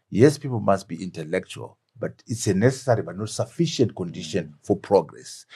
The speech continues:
Speaker 1: The team, the collective is more important. The impact
Speaker 2: And you
Speaker 1: is
Speaker 2: would
Speaker 1: more important.
Speaker 2: give in to the team
Speaker 1: Correct.
Speaker 2: with your intellect.
Speaker 1: I'll, I'll, I'll put a premium on the team.
Speaker 2: Okay.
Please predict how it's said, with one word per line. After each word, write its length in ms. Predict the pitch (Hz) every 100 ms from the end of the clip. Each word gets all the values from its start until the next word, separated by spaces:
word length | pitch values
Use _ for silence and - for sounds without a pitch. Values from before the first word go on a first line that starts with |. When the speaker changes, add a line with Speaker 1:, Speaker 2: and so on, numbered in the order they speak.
| -
Speaker 1:
The 80 | 117
team, 720 | - 208 180 127 104 73 67 _ _ -
the 60 | 113
collective 840 | - 110 147 160 - 98 80 - _ -
is 160 | 95 85
more 160 | 92
important. 420 | 90 90 78 - - _
The 120 | 104 -
impact 720 | 175 185 - 151 113 - - -
Speaker 2:
And 220 | 117 117 113
you 120 | 113
Speaker 1:
is 20 |
Speaker 2:
would 60 | 110
Speaker 1:
more 60 | 90
important. 320 | 113 127 101
Speaker 2:
give 20 |
in 340 | 104 98 87 -
to 100 | 92
the 140 | 80
team 400 | - 110 90 73 -
Speaker 1:
Correct. 400 | 92 76 78 101
Speaker 2:
with 160 | 110 107
your 100 | 98
intellect. 240 | 104 110
Speaker 1:
I'll, 200 | 127 151
I'll, 220 | 147 151 135
I'll 160 | 147
put 520 | 143 - 139 113 -
a 120 | 120 107
premium 580 | - 147 131 120 107
on 160 | 98 87
the 60 | 80
team. 500 | - 104 85 78 -
Speaker 2:
Okay. 260 | 76 -